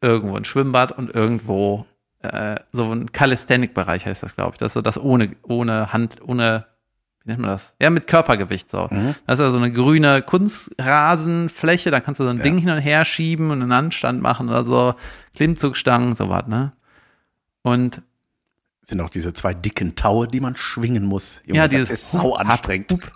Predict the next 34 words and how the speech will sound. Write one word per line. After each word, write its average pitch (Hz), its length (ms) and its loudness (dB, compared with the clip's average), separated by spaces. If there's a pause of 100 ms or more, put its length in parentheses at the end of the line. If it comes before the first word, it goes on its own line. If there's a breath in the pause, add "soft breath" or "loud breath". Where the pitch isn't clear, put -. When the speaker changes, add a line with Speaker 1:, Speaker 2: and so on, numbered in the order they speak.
(120)
Speaker 1:
genau, 123 360 2 (100)
ja, 143 200 4
genau, 135 240 4
sowas. 151 460 4
<laughs> - 40 -16
Tauschwingen 196 760 2
ist 151 120 -4
auch 170 280 4
da. 180 360 6 (760 loud breath)
Und 156 280 -2
dann, 156 460 2 (1800)
ähm, 117 540 -2
ja, 127 240 2
war 135 160 4
so 123 180 -2
ein 120 140 -4
Kabelzugding, 160 1120 0 (100)
das 123 100 -8
hatte 131 120 -6
mir 135 120 2
mal 135 200 2
ein 131 100 -2
Kumpel 135 260 -2
gezeigt, 131 380 -2
das 123 180 -4
ist - 60 -6
auch 127 140 -6
ganz - 180 -8
gut 127 120 -8
für 117 100 -6
meine 107 160 -2
Problemstelle, 113 760 -8
die 110 100 -8
Schulter. 127 560 -6